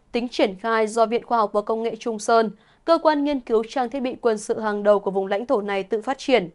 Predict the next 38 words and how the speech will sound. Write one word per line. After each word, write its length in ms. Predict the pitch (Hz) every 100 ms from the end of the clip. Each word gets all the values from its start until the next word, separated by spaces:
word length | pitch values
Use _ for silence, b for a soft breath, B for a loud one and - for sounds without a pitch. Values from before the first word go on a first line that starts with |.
| _ _ _ _ _
Hệ 160 | - 311
thống 180 | 294 302
này 120 | 311
được 200 | 269 269
thiết 200 | 330 330
kế 200 | 254 240
với 140 | 240
mục 140 | 269 262
tiêu 120 | 269 254
chính 320 | - 220 254
là 100 | 277
phát 180 | 262 277
hiện 300 | 269 247 202
và 120 | 220 214
làm 300 | 220 214 208
nhiễu 140 | 247
sóng 280 | - 220 214
các 100 | 262
U 160 | 254
A 40 | 226
V 60 | 220
nhỏ. 320 | 220 220 185 - - - _ _ _ _ _ _
Trong 220 | - 285
video 360 | 262 269 262 254
giới 200 | 220 220
thiệu 140 | 277
sản 200 | 233 208
phẩm, 300 | 185 226 196 185 b b b -
Viện 180 | 311 294
Khoa 140 | 320
học 120 | 285 262
và 80 |
Công 200 | 240 269
nghệ 120 | 269 247
Trung 240 | 269 247
Sơn 260 | - 240 220
cho 160 | 226
biết, 280 | 214 277 294